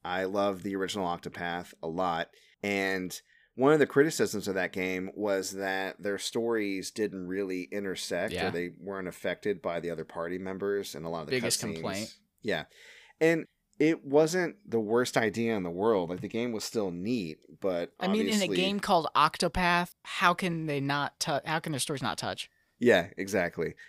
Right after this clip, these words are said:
Speaker 1: But yeah, there were eight separate paths, and, but they just help you fight and battle, right? It still had a cool overarching story if you dug for it at the end, and then the resolutions of the stories,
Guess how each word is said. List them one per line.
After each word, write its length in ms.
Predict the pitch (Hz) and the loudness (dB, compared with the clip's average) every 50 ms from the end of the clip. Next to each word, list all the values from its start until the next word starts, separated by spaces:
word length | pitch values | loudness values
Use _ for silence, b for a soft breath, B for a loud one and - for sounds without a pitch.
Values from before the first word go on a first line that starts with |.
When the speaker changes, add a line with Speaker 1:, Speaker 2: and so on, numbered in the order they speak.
| B B B B B B B | B B B B B B B
Speaker 1:
But 100 | - 120 | 2 6
yeah, 140 | 131 135 113 98 | 8 8 8 8
there 100 | 107 110 | 8 6
were 100 | 113 - | 6 6
eight 180 | 117 127 120 - | 4 2 2 2
separate 420 | - 123 110 107 - 95 - - | 4 4 4 4 4 2 0 -2
paths, 540 | - - 82 80 78 78 78 76 - - - - | -2 -2 -2 0 -2 -4 -6 -6 -8 -10 -10 -8
and, 160 | - 95 98 | -6 -4 0
but 140 | 92 107 92 | 0 0 2
they 140 | 104 104 101 | 2 2 2
just 280 | 87 101 92 - - - - | 0 -4 -8 -8 -10 -12 -6
help 240 | - 120 110 - - | -4 -2 -2 -2 -4
you 100 | 95 90 | -8 -6
fight 260 | - - 92 92 78 | -4 -2 -2 -2 -2
and 80 | 76 82 | -4 -4
battle, 420 | - 90 92 90 76 65 - - - - | -2 -2 -2 -2 -2 -4 -8 -14 -16 -12
right? 280 | 85 82 78 80 - - b b b b b b b b b - | -8 -6 -6 -6 -8 -10 b b b b b b b b b 2
It 180 | 143 156 - | 2 4 2
still 280 | - - 196 214 226 208 | 2 4 6 6 6 4
had 300 | 175 190 190 202 202 185 | 2 0 2 2 4 2
a 60 | - | 2
cool 380 | - - - 156 160 156 151 - | 0 -2 -2 2 4 4 4 6
overarching 600 | 131 131 123 131 131 123 117 120 113 117 104 104 | 4 2 2 0 0 0 0 -2 -2 -4 -6 -6
story 420 | - - - 117 110 117 117 113 107 | -6 -4 -2 2 2 4 4 4 2
if 140 | 95 - 98 | 0 -2 -6
you 80 | 95 | -6
dug 280 | 80 - 92 87 90 - | -4 -2 -2 -2 -4 -6
for 260 | - - 113 117 120 | -6 -2 0 2 2
it 60 | 113 101 | 2 2
at 140 | 92 - | -2 -4
the 160 | - 95 87 82 | -6 -6 -6 -4
end, 340 | 87 90 95 104 107 104 - | -4 -4 -4 -4 -6 -8 -8
and 300 | - 101 101 101 101 95 | -6 -4 -4 -4 -4 -2
then 160 | 107 104 104 | -2 -2 -2
the 100 | 101 107 | -2 0
resolutions 640 | 98 110 110 101 - 110 110 107 104 - 104 92 104 | 0 0 0 0 -2 -2 -2 -4 -2 -4 -4 -4 -2
of 100 | 98 90 | -2 -2
the 80 | 95 | -2
stories, 720 | - - - 104 98 98 92 90 90 90 87 - - - | -4 -4 -2 -2 0 0 0 0 0 -2 -4 -6 -10 -12